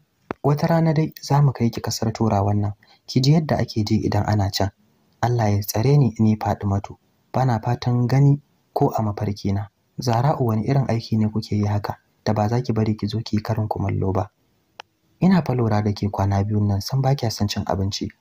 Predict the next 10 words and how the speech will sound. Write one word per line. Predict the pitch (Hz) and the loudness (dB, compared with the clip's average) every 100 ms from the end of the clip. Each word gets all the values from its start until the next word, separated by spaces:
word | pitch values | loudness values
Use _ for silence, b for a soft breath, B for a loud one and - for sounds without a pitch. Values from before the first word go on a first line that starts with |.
| _ - | _ -12
Shi | - | -2
sa | 143 147 | 0 0
kike | - 120 110 | -2 -6 -6
ta | 113 | -6
ƙarewa | - 123 127 104 101 | -6 -4 -2 0 -2
kamar | - 104 113 | -2 -2 -2
kayar, | - 117 120 120 b b - | -4 -2 0 -2 b b -4
kamar | 113 123 143 | 0 0 0
kazar | 107 104 101 | -2 0 0
mayu." | 95 95 101 | 0 -2 -4